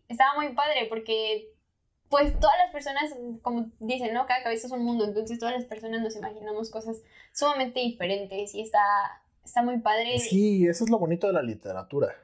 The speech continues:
Speaker 2: como tal.
Speaker 1: Sí.
Speaker 2: Porque te creas tú en tu cabeza tu propio personaje que hasta puede ser tú, ¿sabes? Tú te puedes trasladar a esa historia si tú te conectas con el personaje y dices, "Ah, no
Speaker 1: Sí,
Speaker 2: mames, qué
Speaker 1: claro.
Speaker 2: chido".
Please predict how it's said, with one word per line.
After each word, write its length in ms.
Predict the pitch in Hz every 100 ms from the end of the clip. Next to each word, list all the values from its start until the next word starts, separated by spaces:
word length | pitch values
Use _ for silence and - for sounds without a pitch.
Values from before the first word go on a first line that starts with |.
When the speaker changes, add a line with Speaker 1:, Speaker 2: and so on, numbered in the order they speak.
| _ _ -
Speaker 2:
como 240 | - 101
tal. 280 | 95 120 117 - - - _ _ - - _
Speaker 1:
Sí. 220 | - 294 - -
Speaker 2:
Porque 220 | 117 113
te 100 | 117
creas 640 | 117 123 131 139 - - _ _ _ -
tú 260 | 131 135
en 80 | 127
tu 100 | 120
cabeza 420 | 113 113 120 127
tu 120 | 113
propio 300 | - 117 127
personaje 460 | 120 110 110 113 127
que 80 | 117
hasta 180 | 101 95
puede 140 | 131
ser 160 | 120 -
tú, 200 | 113 - _ _ _
¿sabes? 400 | - 95 123 98 - _ _ _
Tú 120 | -
te 100 | 120
puedes 260 | 127 131 139
trasladar 500 | 117 107 107 107 113
a 60 | 123
esa 120 | 120
historia 280 | 113 120 123
si 120 | 120
tú 140 | 104 117
te 100 | 147
conectas 400 | 123 113 - 135
con 140 | 117
el 80 | 101
personaje 480 | - - 107 113 120
y 20 |
dices, 220 | 110 -
"Ah, 80 | 110
no 80 | 110
Speaker 1:
Sí, 40 |
Speaker 2:
mames, 220 | 120 113
qué 100 | -
Speaker 1:
claro. 160 | 233 330
Speaker 2:
chido". 200 | 311